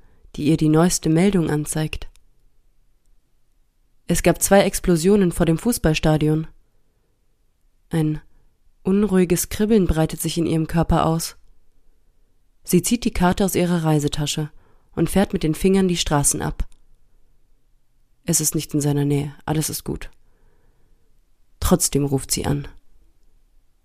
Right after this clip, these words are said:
Keine Antwort. Sie legt das Handy auf den Sitz neben sich und starrt wieder nach draußen. Ihr Gesicht spiegelt sich im blassen Licht der Röhren, die über den Fenstern angebracht sind. Weiter vorne im Zug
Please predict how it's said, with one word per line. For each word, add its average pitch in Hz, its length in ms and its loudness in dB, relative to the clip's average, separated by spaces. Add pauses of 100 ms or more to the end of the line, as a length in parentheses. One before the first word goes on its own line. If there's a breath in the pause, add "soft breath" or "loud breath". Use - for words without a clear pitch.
(180)
Keine 151 260 2
Antwort. 156 560 -2 (1600)
Sie - 160 2
legt 214 260 4
das 185 160 2
Handy 175 220 4
auf 156 100 0
den 160 160 0
Sitz 160 240 -4
neben 143 280 0
sich 143 320 -10
und 156 160 -10
starrt - 280 -2
wieder - 140 -2
nach 143 140 -2
draußen. - 520 -4 (1400)
Ihr 165 100 -4
Gesicht 165 460 -2
spiegelt 170 340 -4
sich - 200 -8
im 151 100 0
blassen 160 320 2
Licht 151 200 0
der 143 160 2
Röhren, 156 400 0
die 143 140 -4
über 143 160 -2
den 143 160 0
Fenstern 156 400 -2
angebracht 143 540 -6
sind. 147 320 -8 (1600)
Weiter 156 260 4
vorne 170 360 4
im 190 160 -4
Zug - 300 -6